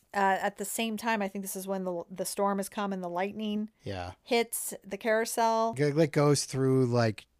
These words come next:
Speaker 2: Royal Dano and then
Speaker 1: Yeah.
Speaker 2: goes in this carousel. Again,
Speaker 1: Again,
Speaker 2: it's just kind of
Speaker 1: it's
Speaker 2: like
Speaker 1: kind of like,
Speaker 2: stuff.
Speaker 1: and, and we,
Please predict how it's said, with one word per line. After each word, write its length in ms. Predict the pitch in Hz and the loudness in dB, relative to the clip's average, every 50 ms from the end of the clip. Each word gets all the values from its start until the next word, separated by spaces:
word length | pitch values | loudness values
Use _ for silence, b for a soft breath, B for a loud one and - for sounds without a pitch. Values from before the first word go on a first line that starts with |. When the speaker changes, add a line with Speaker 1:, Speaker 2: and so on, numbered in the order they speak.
| _ _ - | _ _ -4
Speaker 2:
Royal 320 | 110 113 123 123 120 120 | 0 2 2 4 2 2
Dano 840 | 113 107 113 110 113 117 117 113 113 110 110 107 107 107 107 107 107 | 2 0 2 2 4 4 2 2 2 2 4 4 4 2 2 2 0
and 180 | 101 101 104 | 0 0 0
then 140 | 104 107 107 | 0 0 2
Speaker 1:
Yeah. 180 | 107 104 - - | 4 4 4 4
Speaker 2:
goes 180 | - 104 104 | 2 0 -2
in 120 | 104 101 101 | -4 -6 -8
this 260 | 98 95 - - - - - | -8 -8 -8 -8 -10 -12 -16
carousel. 520 | - - 104 95 95 98 101 - - 107 110 | -8 -4 -4 -2 -2 -2 -2 -2 -2 -2 0
Again, 480 | 120 147 143 175 165 156 143 131 120 117 | 0 4 6 8 8 8 8 6 4 -2
Speaker 1:
Again, 400 | - 214 208 214 196 185 185 185 180 | -2 2 4 4 4 4 2 0 0
Speaker 2:
it's 200 | - - - - | 0 0 2 2
just 180 | - - - | 2 2 4
kind 120 | - 156 143 | 4 4 6
of 60 | 139 | 6
Speaker 1:
it's 60 | 131 | 6
Speaker 2:
like 100 | 127 120 | 4 4
Speaker 1:
kind 180 | - 240 233 233 | 6 6 6 6
of 80 | 214 | 6
like, 140 | 208 208 208 | 6 4 6
Speaker 2:
stuff. 260 | 160 120 117 220 208 - | 6 8 8 6 6 4
Speaker 1:
and, 240 | 214 220 220 214 196 | 2 0 0 -2 -4
and 160 | 196 220 220 | -4 -4 -2
we, 140 | 220 226 196 | -4 -4 -6